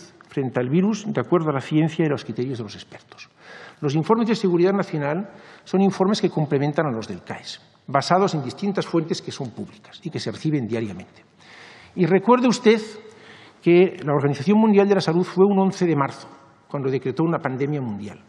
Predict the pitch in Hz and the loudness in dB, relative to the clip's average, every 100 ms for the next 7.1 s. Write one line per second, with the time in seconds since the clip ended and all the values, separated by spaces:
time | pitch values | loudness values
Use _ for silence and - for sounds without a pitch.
0 | - - - _ 180 196 190 254 269 233 | -20 -20 -20 _ 2 4 4 4 4 2
1 | 220 233 214 - - 165 160 - 226 240 | 6 4 4 -8 -4 -2 -2 0 2 4
2 | 214 - 196 220 - - - 233 214 196 | 4 4 4 4 -2 -4 4 6 8 6
3 | 208 190 160 147 - - - - - - | 6 4 4 2 -2 -16 -20 -20 -20 -20
4 | - 190 165 104 - - - - 156 190 | 2 4 4 2 -8 -12 -12 -2 2 4
5 | 226 220 175 151 185 185 180 160 202 202 | 4 2 2 4 2 2 0 2 0 0
6 | 151 160 135 208 214 196 170 160 196 202 | -6 -4 -2 0 2 2 2 2 2 2
7 | 214 | -2